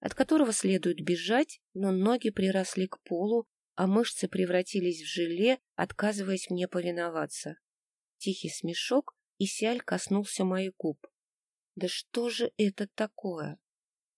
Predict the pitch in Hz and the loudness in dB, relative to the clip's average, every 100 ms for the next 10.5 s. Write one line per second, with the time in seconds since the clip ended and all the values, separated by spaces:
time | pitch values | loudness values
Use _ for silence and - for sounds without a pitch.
0 | _ _ 220 214 220 202 - 208 233 277 | _ _ 0 2 2 2 -2 -2 4 4
1 | - 170 156 - _ _ _ - 190 190 | 4 -2 -2 -8 _ _ _ -10 -4 -2
2 | 196 196 202 196 180 180 208 269 240 180 | 2 2 2 0 0 -2 0 2 2 -2
3 | 170 156 151 _ _ - 185 - 190 - | -4 -4 -8 _ _ -4 -4 -2 -4 -4
4 | 202 - - 302 254 175 - _ - 214 | -4 -2 4 6 6 0 -4 _ -2 -2
5 | - 190 - 202 196 - - 180 - 185 | 0 -4 -2 -4 -4 -10 -8 -8 -4 0
6 | 214 214 190 - 185 233 - - - 202 | 0 -2 -6 -2 0 0 -2 -6 -6 -2
7 | 190 190 196 190 156 147 151 156 180 _ | -2 -2 0 0 0 -4 -6 -6 -10 _
8 | _ _ _ _ _ - 214 220 247 214 | _ _ _ _ _ 2 4 4 2 2
9 | 180 175 180 - 277 302 196 180 - - | 2 2 0 0 2 2 2 -2 0 -2
10 | 196 - 185 156 156 | -2 -2 -4 -2 -6